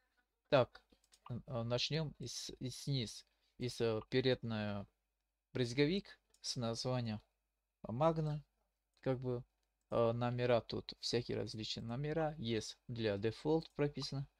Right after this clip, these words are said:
Э, есть несколько вариант. Турецкая вариант, пожалуйста. Есть шведская. Есть, э, русская, там сто пятидесятый регион.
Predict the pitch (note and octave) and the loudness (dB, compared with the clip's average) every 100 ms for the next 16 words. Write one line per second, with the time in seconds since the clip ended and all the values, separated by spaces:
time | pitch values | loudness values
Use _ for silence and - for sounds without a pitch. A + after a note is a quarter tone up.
0 | _ _ _ _ _ _ - A#2 A2 G#2 | _ _ _ _ _ _ -6 -2 0 0
1 | G#2 G#2 A2+ C3 C3 - B2+ B2 - A2 | 0 -2 2 2 2 -2 -4 -6 -2 -2
2 | G#2+ - A2+ G#2+ G#2+ A2+ G#2+ G#2 - _ | -2 -6 -4 -2 0 0 0 -4 -14 _
3 | _ - B2+ D#3+ D#3+ - C#3 C3+ C3+ C3+ | _ 0 2 2 0 0 0 2 0 0
4 | B2+ - - B2+ A#2+ A#2+ A#2+ - A2 A#2+ | -2 -4 -4 0 2 0 -2 -6 -6 -6
5 | - _ - - A#2 - - - - C#3+ | -10 _ -10 -2 -2 -2 -8 -4 -4 0
6 | C#3 D3 - - C3 C3 C3+ _ _ - | 0 0 -2 0 0 0 -6 _ _ -20
7 | - _ _ - A#2 A2 - - _ _ | -20 _ _ -2 2 2 0 -8 _ _
8 | _ A2+ A2 A2+ C#3 D#3+ - C#3+ C3+ C3 | _ -4 -2 0 2 0 2 0 2 0
9 | B2 A2+ - - C3 B2 A#2 A#2 A#2 - | -2 -6 -10 -4 -2 -2 -2 -2 -2 -4
10 | A2+ A2+ A#2+ A#2 C3+ D3 | -4 -2 -2 0 -2 -2